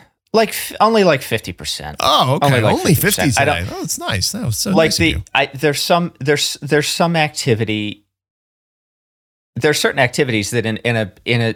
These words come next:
Speaker 1: in a large enough organization, they just, they just do need to be centralized. They just, there's not, and, and there's
Speaker 2: Yes.
Speaker 1: gotta be, like, this idea that the ciso has no operational,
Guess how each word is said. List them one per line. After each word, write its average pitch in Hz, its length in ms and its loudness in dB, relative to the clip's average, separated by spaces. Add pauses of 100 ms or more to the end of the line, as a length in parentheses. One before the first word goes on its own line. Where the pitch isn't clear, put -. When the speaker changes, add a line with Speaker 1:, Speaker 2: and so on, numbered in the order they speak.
(100)
Speaker 1:
in 123 140 0
a - 20 0
large 135 260 2
enough 113 200 0
organization, 98 560 -4
they 92 80 -2
just, 95 260 -8
they 107 120 2
just 104 280 -2
do 113 280 -2
need 104 320 -2
to 104 120 -6
be 90 220 -6
centralized. - 640 -6
They 92 80 -4
just, - 280 -10
there's 104 160 -4
not, 117 380 2 (460)
and, 104 200 0
and 120 160 2
there's 277 80 4
Speaker 2:
Yes. - 180 0
Speaker 1:
gotta 120 280 2
be, 117 260 2
like, 101 220 2
this 127 180 2
idea 131 540 2
that 104 200 -2
the 104 60 -2
ciso 107 580 0
has 98 280 0
no 113 300 4
operational, 98 1000 0